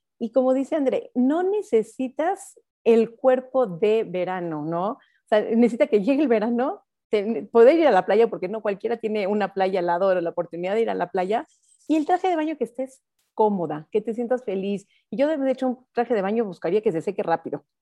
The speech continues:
porque <laughs> no es cómodo estar mojada todo el tiempo, ¿no? Pero fuera de eso, no necesitas ese sufrimiento. Y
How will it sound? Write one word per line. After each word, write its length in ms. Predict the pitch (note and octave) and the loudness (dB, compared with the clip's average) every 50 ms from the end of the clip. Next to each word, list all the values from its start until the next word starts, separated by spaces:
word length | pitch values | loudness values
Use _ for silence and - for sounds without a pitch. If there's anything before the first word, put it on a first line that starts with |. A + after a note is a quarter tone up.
| _ _ _ _ - | _ _ _ _ -4
porque 220 | A3 G#3+ F3+ G3 | -2 -2 -2 -2
<laughs> 40 | - | -2
no 180 | A#3+ A3 - B3 | 0 6 6 6
es 120 | B3 - | 4 6
cómodo 320 | - A#3 G#3+ G#3+ G#3+ A3 | 0 2 2 4 4 2
estar 340 | G#3+ G#3+ G3 E3 - G3+ G#3 | 2 0 -2 0 2 2 2
mojada 540 | G#3 G3+ G3 F3+ - - F#3+ F3 G3 F#3 - | 2 0 -2 -4 -6 -4 -2 0 0 -2 2
todo 200 | - - F3+ F#3+ | 2 0 2 2
el 120 | G3 F3+ | -4 -6
tiempo, 320 | - - G3+ G3+ G3+ G#3 G#3 | -6 -6 -6 -6 -2 -2 -2
¿no? 320 | G3 G#3+ A3 C4+ F#4+ F#4+ _ - - - F4+ D#4+ - - | 0 0 -2 -2 -4 -6 _ -16 -20 -20 -20 -18 -6 0
Pero 160 | D4 D4+ E4 D#4+ | 0 2 2 4
fuera 180 | F4+ F#4+ G4+ A4 G#4+ G4+ | 2 4 4 4 2 2
de 80 | F#4+ | -2
eso, 160 | F#4 - F4+ E4 | -2 -2 -2 -2
no 160 | D#4+ E4 F4 | -2 -2 -2
necesitas 560 | F4 G4+ F#4 E4 D#4+ - - C#4+ D4+ D#4+ - | -4 -4 -4 -6 -8 -8 -8 -6 -8 -6 -6
ese 220 | C#4+ C4 - C#4 | -6 -8 -8 -10
sufrimiento. 680 | C4 - G#3 F#3 - F#3 F#3 F#3 F#3+ G3+ G#3 G#3+ G#3 A3+ | -10 -10 -14 -12 -8 -6 -6 -4 -4 -4 -4 -2 -2 -4
Y 220 | G#3 G3+ - - | -4 -4 -10 -14